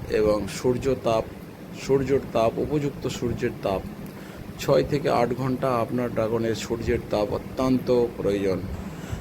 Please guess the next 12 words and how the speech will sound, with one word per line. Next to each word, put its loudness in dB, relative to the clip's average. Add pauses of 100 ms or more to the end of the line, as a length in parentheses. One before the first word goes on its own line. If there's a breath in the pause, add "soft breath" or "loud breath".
(100)
দেখুন 4
বন্ধু, 2
এত 0
এত 2 (420)
ফুল 2 (260)
হওয়ার 0 (320)
বিশেষ -4
আর 0
একটা -4
কারণ 0
হচ্ছে -2
কি -2